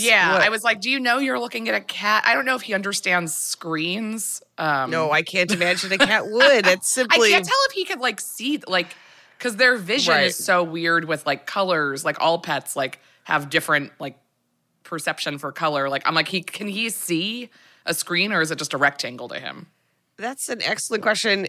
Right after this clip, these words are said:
Speaker 2: And it makes me think of, I'm sure I've talked about this documentary before, but I remember, this is, like, on Netflix, like, ten, twelve years ago,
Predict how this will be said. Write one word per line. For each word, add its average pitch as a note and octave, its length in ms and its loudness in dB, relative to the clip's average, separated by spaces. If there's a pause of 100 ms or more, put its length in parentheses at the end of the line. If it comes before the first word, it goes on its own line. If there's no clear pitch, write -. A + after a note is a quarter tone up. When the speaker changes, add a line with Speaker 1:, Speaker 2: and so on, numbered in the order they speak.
Speaker 2:
And G3 240 4
it F#3+ 140 0
makes A#3+ 240 0
me C4+ 80 -2
think A#3+ 180 0
of, A3+ 80 6
I'm G3+ 160 4
sure A3+ 220 -4
I've C4 100 0
talked A3 340 -2
about F#3+ 240 2
this G3 140 -2
documentary F3+ 640 2
before, F#3 520 0 (340)
but G3 80 0
I G#3+ 40 6
remember, A3 260 2
this D4 160 0
is, D#4+ 120 -4
like, B3 140 4
on F#3 240 2
Netflix, E3+ 560 0
like, C3+ 240 -6
ten, E3+ 480 -8 (400)
twelve E3 400 -8
years F3 240 -4
ago, E3+ 300 2